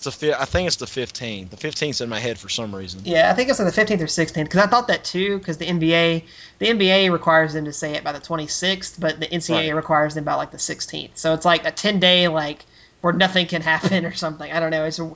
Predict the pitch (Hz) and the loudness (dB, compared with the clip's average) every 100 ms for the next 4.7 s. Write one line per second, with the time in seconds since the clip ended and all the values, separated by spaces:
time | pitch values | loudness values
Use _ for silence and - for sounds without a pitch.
0 | - - 240 214 233 202 180 - 175 170 | -10 -4 0 6 6 6 2 2 2 0
1 | 165 156 151 156 160 151 151 147 143 139 | -4 -2 -2 -4 -6 -4 -6 -6 -12 -10
2 | 143 139 - 151 156 143 139 143 139 110 | -12 -14 -16 -12 -12 -10 -10 -2 -2 0
3 | 120 117 110 107 107 _ - 180 156 139 | -4 -4 -4 -8 -10 _ -6 -6 -4 -6
4 | 135 139 - 147 - - 151 | -6 -8 -8 -8 -8 -6 -8